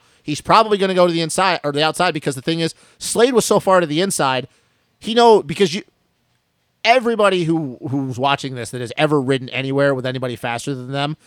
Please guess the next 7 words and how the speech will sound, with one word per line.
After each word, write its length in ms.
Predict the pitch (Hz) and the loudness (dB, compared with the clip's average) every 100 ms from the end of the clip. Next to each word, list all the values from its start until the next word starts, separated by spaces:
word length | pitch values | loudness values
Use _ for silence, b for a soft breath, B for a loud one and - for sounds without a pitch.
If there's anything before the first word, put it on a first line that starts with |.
| b b | b b
they 220 | 135 160 | 0 2
know. 420 | 151 151 131 117 - _ | 4 4 4 0 -8 _
You 200 | 151 240 | -2 -2
can 200 | 269 226 | 0 -4
tell, 520 | - 170 170 127 107 | 0 2 4 2 -4
even 280 | - 185 185 | -4 0 2
without 460 | 170 147 147 151 | 2 4 4 4